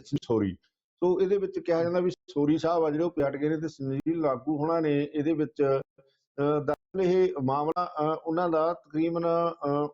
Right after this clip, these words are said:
ਉਹ ਸੁਣਵਾਈ ਤੇ ਮੁਕੰਮਲ ਹੋ ਚੁੱਕਿਆ ਸੀਗਾ, ਨੇੜੇ ਪਹੁੰਚ ਚੁੱਕਿਆ ਸੀਗਾ ਇਹ ਮਾਮਲਾ ਨਿਪਟਣ ਦੇ ਨਤੀਜੇ ਤੇ ਪਹੁੰਚ ਚੁੱਕਿਆ ਸੀਗਾ ਕਿ ਇਸ, ਅਹ, ਜਿਹੜਾ ਬੈਂਚ ਹੈ ਇਹਨੇ, ਅਹ, ਦਰਅਸਲ ਲਿਖਿਆ ਸੀ ਪੰਜਾਬ ਸਰਕਾਰ ਨੂੰ ਕਿ ਜਿਹੜਾ, ਅਹ, ਇਹਦਾ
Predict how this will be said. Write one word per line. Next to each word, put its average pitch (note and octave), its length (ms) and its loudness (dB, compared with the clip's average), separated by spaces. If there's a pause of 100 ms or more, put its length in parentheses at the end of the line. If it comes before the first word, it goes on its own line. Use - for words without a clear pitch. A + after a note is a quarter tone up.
(220)
ਉਹ C#3 280 -8
ਸੁਣਵਾਈ E3 420 0
ਤੇ F3+ 320 0 (100)
ਮੁਕੰਮਲ D3+ 440 0
ਹੋ C#3+ 200 2
ਚੁੱਕਿਆ C#3 360 -2
ਸੀਗਾ, A#2+ 340 0 (400)
ਨੇੜੇ F3 240 2
ਪਹੁੰਚ E3+ 300 -2
ਚੁੱਕਿਆ D3+ 260 0
ਸੀਗਾ D3+ 260 2
ਇਹ C#3+ 180 2
ਮਾਮਲਾ C3+ 340 0
ਨਿਪਟਣ C3 420 -4
ਦੇ D#3+ 200 2 (360)
ਨਤੀਜੇ D#3 380 2
ਤੇ E3 100 2
ਪਹੁੰਚ D#3 300 -2
ਚੁੱਕਿਆ D#3+ 280 0
ਸੀਗਾ D3+ 280 2
ਕਿ E3+ 280 -2
ਇਸ, E3 300 2
ਅਹ, F3+ 760 0
ਜਿਹੜਾ D#3 220 2
ਬੈਂਚ C#3 360 -2
ਹੈ F3 80 4
ਇਹਨੇ, F3 580 2 (100)
ਅਹ, C#3+ 300 0
ਦਰਅਸਲ D3+ 360 0
ਲਿਖਿਆ D3 360 2
ਸੀ D#3+ 120 -4
ਪੰਜਾਬ D3 280 -2
ਸਰਕਾਰ B2+ 420 -2
ਨੂੰ C#3+ 240 -2
ਕਿ D3+ 120 -4
ਜਿਹੜਾ, D3+ 440 2 (480)
ਅਹ, D3+ 280 0
ਇਹਦਾ C#3 600 0